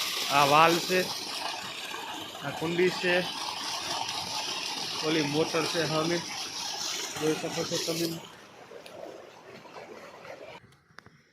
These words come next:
તો મિત્રો, ચેરામાં પાણી જઈ રહ્યું છે, જોઈ શકો છો તમે. ઘઉં કરેલ છે,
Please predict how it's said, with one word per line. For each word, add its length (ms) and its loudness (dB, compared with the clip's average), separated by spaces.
તો 100 0
મિત્રો, 400 0
ચેરામાં 440 -2
પાણી 240 2
જઈ 220 6
રહ્યું 220 4
છે, 140 -2
જોઈ 160 0
શકો 240 -4
છો 140 -4
તમે. 340 -6
ઘઉં 300 2
કરેલ 300 2
છે, 220 -6